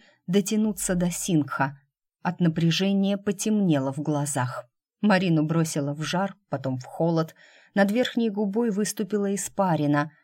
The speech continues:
и она слизнула ее сухим языком. Вот, ее пальцы почти коснулись его рукава. Еще немного усилий. Она чувствует ребро его кисти, какой он холодный, так и просится на язык,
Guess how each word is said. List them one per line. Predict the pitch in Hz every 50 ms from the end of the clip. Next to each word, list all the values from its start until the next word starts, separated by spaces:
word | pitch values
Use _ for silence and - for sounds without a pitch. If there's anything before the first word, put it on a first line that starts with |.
| _ _ _
и | - 190
она | 180 180 180 170
слизнула | 160 - - 170 165 160 165 175 190 214 190 160 151
ее | 147 147 156 156 147
сухим | 151 - 170 165 160 - 175 160 156
языком. | 151 160 151 151 156 156 151 - 170 151 143 139 147 - - _ _ _ _ _ _ _ _ _ _ _
Вот, | 180 180 185 214 214 175 - - - _ _
ее | 202 196 214 214 220 214
пальцы | 214 - - 226 214 202 196 - - 214
почти | - - 196 202 - - - - - 254
коснулись | - - - 220 - - - 233 240 214 170 156 156 - -
его | 170 170 170 190 220 196
рукава. | 156 147 147 - 156 160 156 180 214 226 196 160 - _ _ _ _ _ _ -
Еще | 254 269 269 254 - - - - 269 240
немного | 190 170 165 175 185 202 233 254 226 180 156 156
усилий. | 156 165 170 - - - 254 240 208 180 175 180 180 180 - _ _ _ _ _
Она | - 180 170 165
чувствует | 160 160 - - 214 - - - 190 190 185 180
ребро | 180 202 202 180 196 220 226 190
его | 175 170 180 180
кисти, | 180 - - 190 185 170 160 - - - 214 214 202 - _ _ _ _
какой | _ - 165 - 185 180
он | 165 170
холодный, | 165 - - 170 175 180 190 202 190 165 151 165 160 170 165 165 _ _ _ _
так | - 180 - 175
и |
просится | 165 - 190 208 - - 160 156 - 156
на | 151 151
язык, | 147 151 160 160 160 175 220 220 160 -